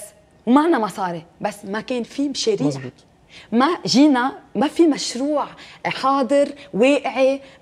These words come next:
Speaker 1: آه، تنبلش نحط. ما هيدا هو
Speaker 2: مظبوط.
Speaker 1: الناقص البلد، يعني.
Speaker 2: مظبوط.
Speaker 1: سوري قطعتك. وكنت بدي اشوف اليوم شو رايك بدور ال-، المغتربين بالانتخابات، خاصه انه اليوم حلو الانسان المواطن اللبناني لو عايش بافريقيا او باستراليا او بامريكا يحس انه هو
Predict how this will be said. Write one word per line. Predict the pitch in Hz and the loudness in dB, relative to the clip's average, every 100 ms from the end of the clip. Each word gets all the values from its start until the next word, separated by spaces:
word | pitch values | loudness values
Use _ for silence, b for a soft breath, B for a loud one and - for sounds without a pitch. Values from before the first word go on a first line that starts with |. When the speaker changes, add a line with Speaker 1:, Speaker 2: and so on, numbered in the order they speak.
| - | -8
Speaker 1:
آه، | 202 | -6
تنبلش | 185 226 240 262 269 285 - | -2 2 4 4 2 0 -2
نحط. | 214 208 208 202 196 - | -4 -4 -4 -8 -10 -6
ما | 185 185 214 | -6 -4 0
هيدا | 320 294 | 2 2
هو | 262 | 0
Speaker 2:
مظبوط. | 247 | 0
Speaker 1:
الناقص | 208 214 214 - 180 | 0 -2 -2 -4 -4
البلد، | 165 170 160 156 - | -2 -2 -4 -8 -10
يعني. | - 127 | -8 -6
Speaker 2:
مظبوط. | 127 123 123 | -6 -6 -10
Speaker 1:
سوري | - 196 180 | 0 2 2
قطعتك. | - 180 - 175 B B B | -2 -4 -4 -8 B B B
وكنت | 247 247 | -2 -2
بدي | 277 | -4
اشوف | - - | -4 -4
اليوم | 254 269 254 B B | -4 -4 -4 B B
شو | - 294 | -2 2
رايك | 302 302 269 180 | 4 4 0 -2
بدور | 208 196 208 220 226 B B - 170 | 0 4 4 4 -2 B B -10 -4
ال-، | 175 160 - | 0 0 2
المغتربين | 175 175 - 202 180 233 | 0 -2 -2 -4 0 0
بالانتخابات، | 226 226 190 - 175 190 170 202 - | 2 0 -2 -6 -6 -4 -2 -4 -4
خاصه | 277 - 330 214 - | -8 -6 -4 -4 -2
انه | 185 185 | -4 -2
اليوم | 196 240 254 B B - | -2 -2 -2 B B -8
حلو | - 330 247 | 2 2 2
الانسان | 165 156 165 - 214 185 147 | -2 -4 -6 -4 -2 -2 -4
المواطن | 143 156 170 202 - 151 | -2 -2 0 0 -2 -4
اللبناني | 147 151 180 160 | -4 -4 -4 -4
لو | 165 175 | -4 -2
عايش | 220 233 - 175 | 0 0 -2 -8
بافريقيا | 160 196 190 175 - 190 156 | -10 -8 -8 -10 -10 -6 -6
او | 165 170 | -4 -6
باستراليا | 180 185 - 190 160 | -6 -8 -10 -8 -6
او | 170 | -4
بامريكا | 165 196 180 185 202 | -4 -4 -6 -6 -8
يحس | 185 285 - | -6 -8 -6
انه | 196 190 | -10 -10
هو | 185 247 254 226 | -4 -2 2 4